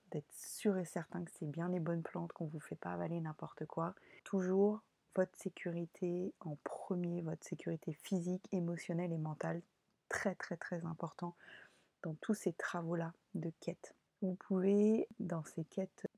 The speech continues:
de vision, donc je disais, le but, ça va être d'entrer dans un état modifié de conscience et d'aller chercher de l'information. Certaines quêtes, elles vont, euh, dans certaines traditions, ça va être de vous enterrer.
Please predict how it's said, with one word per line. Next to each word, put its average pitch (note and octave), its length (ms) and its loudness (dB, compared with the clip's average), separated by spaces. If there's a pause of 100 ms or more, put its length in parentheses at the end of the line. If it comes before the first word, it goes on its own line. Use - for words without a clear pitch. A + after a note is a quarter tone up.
(120)
de E3+ 80 2
vision, E3 460 2
donc E3+ 220 4
je D#3 100 2
disais, F#3+ 640 2 (580)
le F3 180 2
but, F3 280 4
ça F#3 160 4
va E3 100 2
être D#3+ 140 2
d'entrer E3+ 400 0
dans E3 220 -2
un D#3+ 120 -2
état D#3+ 220 -4
modifié D#3+ 460 -2
de - 60 -12
conscience G#3 480 -2
et F3+ 40 4
d'aller D#3+ 280 0
chercher F3 420 -4
de F3 80 -2
l'information. D#3+ 840 -6 (680)
Certaines F3 540 0
quêtes, A3 480 2
elles E3 240 0
vont, F3 400 0
euh, E3 140 -6 (500)
dans E3 140 -4
certaines E3 360 -2
traditions, D#3+ 600 0
ça F3+ 180 -2
va E3+ 100 4
être E3 100 2
de E3+ 80 2
vous E3 260 2
enterrer. E3+ 440 -2